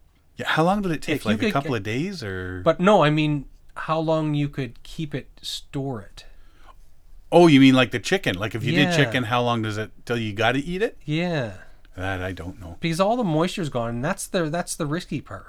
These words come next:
Speaker 2: right? So if it's freeze-dried, I wonder if you keep it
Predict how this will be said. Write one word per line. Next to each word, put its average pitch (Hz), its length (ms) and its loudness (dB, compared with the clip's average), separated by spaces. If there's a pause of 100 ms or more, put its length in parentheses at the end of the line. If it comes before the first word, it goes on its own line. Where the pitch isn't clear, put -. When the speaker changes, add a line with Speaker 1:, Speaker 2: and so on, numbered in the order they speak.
Speaker 2:
right? 151 160 -10 (340)
So 147 180 -4
if 143 120 -6
it's 220 160 -8
freeze-dried, 190 580 -2
I 127 60 -2
wonder 170 260 0
if 143 180 -4
you 151 120 0
keep 185 320 -4
it 147 160 -6